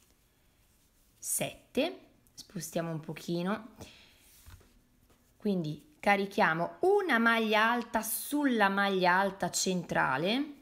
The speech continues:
e di nuovo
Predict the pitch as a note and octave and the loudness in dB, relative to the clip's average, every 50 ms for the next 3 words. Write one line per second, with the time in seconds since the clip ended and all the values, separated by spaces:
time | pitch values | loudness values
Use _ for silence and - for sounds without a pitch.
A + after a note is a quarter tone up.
0 | - _ _ _ _ _ _ _ _ _ _ _ _ _ _ _ _ _ _ _ | -20 _ _ _ _ _ _ _ _ _ _ _ _ _ _ _ _ _ _ _
1 | _ _ _ _ _ _ _ _ _ _ _ _ _ _ _ _ _ _ _ _ | _ _ _ _ _ _ _ _ _ _ _ _ _ _ _ _ _ _ _ _
2 | _ _ _ _ _ _ _ _ _ _ _ _ _ _ _ _ _ _ _ _ | _ _ _ _ _ _ _ _ _ _ _ _ _ _ _ _ _ _ _ _
3 | _ _ - F#3 F#3 B3+ D4 D#4+ D4 B3 A#3 A#3 A3+ A#3+ D#4 E4 - - - - | _ _ 0 2 2 2 2 2 4 4 6 6 6 4 4 2 2 -2 -10 -20
4 | - _ | -20 _